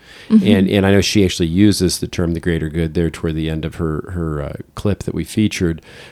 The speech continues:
Speaker 2: But, uh, that's an excellent documentary. Again, it's, it has nothing to do with covid. It was, it came out before covid, but, um,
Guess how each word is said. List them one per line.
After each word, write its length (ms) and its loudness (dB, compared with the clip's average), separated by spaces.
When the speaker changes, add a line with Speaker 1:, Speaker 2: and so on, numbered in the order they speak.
Speaker 2:
But, 280 0
uh, 120 4
that's 320 4
an 200 4
excellent 540 0
documentary. 880 2
Again, 240 -2
it's, 220 -4
it 240 -8
has 200 -2
nothing 240 2
to 40 -2
do 40 2
with 100 -8
covid. 340 4
It 60 4
was, 200 -6
it 240 -8
came 160 -2
out 140 -4
before 300 -4
covid, 560 0
but, 260 -2
um, 300 -4